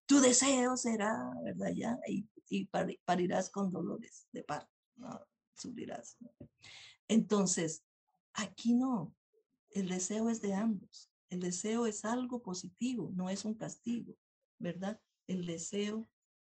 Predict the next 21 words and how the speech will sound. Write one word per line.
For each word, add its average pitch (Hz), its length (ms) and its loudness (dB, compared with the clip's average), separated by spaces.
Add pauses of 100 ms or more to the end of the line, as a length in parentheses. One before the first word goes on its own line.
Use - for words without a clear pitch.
(140)
es, 196 460 -2 (100)
eh, 185 320 -2 (100)
de 185 260 -2
ella 220 380 2
por 175 180 -6
él 254 240 -4 (120)
y 185 140 -6
de - 180 -8
él 185 320 -6
por - 160 -16
ella, - 200 -12 (520)
¿verdad? 190 240 -4 (560)
Y 254 160 4
fíjate 277 500 0
que 214 140 4
una 233 260 6
vez, 196 420 0 (120)
eh, 165 420 -2 (460)
yo 214 260 2
hice 202 540 2 (680)
una, 208 640 0